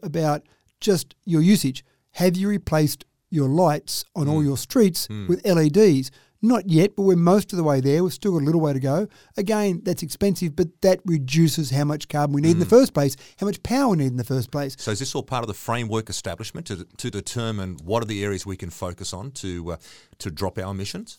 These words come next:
Speaker 1: That's exactly it. To look at, it's, it's a twofold process. Reduce the amount of power we need, reduce the emissions that we're going to create in the first place,
Speaker 2: Yep.
Speaker 1: and then ultimately, how do we offset those last few emissions?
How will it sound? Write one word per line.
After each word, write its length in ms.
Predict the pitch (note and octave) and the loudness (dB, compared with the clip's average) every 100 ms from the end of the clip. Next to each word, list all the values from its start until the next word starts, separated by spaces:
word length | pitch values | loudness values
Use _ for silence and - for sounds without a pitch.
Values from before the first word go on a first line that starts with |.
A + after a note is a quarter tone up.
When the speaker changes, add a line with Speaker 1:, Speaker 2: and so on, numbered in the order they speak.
| - | -4
Speaker 1:
That's 220 | F3 E3 | -2 -2
exactly 480 | B2+ D#3+ - C#3+ C3+ | -2 -2 0 0 -2
it. 120 | C3+ | 0
To 300 | - D3 C#3+ - - - | 4 6 4 0 -10 4
look 260 | F#3 F#3 | 6 6
at, 240 | E3+ D3+ - _ - | 4 0 -2 _ -6
it's, 180 | F#3 - | -6 -2
it's 160 | A#3 - | -2 2
a 160 | D#3+ D#3 | 2 2
twofold 720 | D#3 A3+ G3+ F3+ D#3+ D3 C3 | 0 2 2 4 4 4 0
process. 400 | D3 C3 C3 - _ _ _ _ _ - | -2 -2 -4 -12 _ _ _ _ _ -2
Reduce 540 | D#3 C#3+ C3+ G3+ G3+ | 0 0 4 4 4
the 80 | G#3 | 0
amount 280 | F3 D#3 C#3+ | 0 0 -2
of 140 | C3 _ _ | -4 _ _
power 320 | - D3 D3+ | -4 0 0
we 100 | D3+ | 0
need, 280 | C#3+ C#3+ D3+ | 0 0 0
reduce 520 | C#3+ C3 F3 E3+ - - | -2 -2 0 0 -2 -8
the 120 | - | -2
emissions 560 | B2+ B2 D3+ - F#3+ F3 | 0 2 0 0 -4 -4
that 80 | D#3 | -4
we're 60 | D3+ | -2
going 200 | C#3+ C#3 | 0 0
to 60 | |
create 280 | B2 - C#3+ | -4 -4 -2
in 60 | D3+ | -2
the 60 | C3 | 0
first 300 | F#3 A#3 - | 2 2 0
place, 320 | C3+ D#3+ - - | -2 -2 -4 -8
Speaker 2:
Yep. 160 | F#2+ - - | -12 -8 -2
Speaker 1:
and 120 | E3 | 2
then 160 | D#3+ E3 | 2 2
ultimately, 680 | F3+ F3 C3+ D#3 E3 D3+ C3 _ _ | 0 0 -2 -4 -2 -2 -2 _ _
how 160 | D#3+ | -2
do 80 | D#3 | 0
we 160 | C#3 D#3 | 0 -2
offset 380 | D#3+ C3+ - - | -4 -6 -8 -6
those 180 | C3+ | -6
last 240 | C3 C#3+ C3+ | -4 -4 -4
few 100 | C#3 | -4
emissions? 360 | D3 C#3 C3 | -4 -6 -12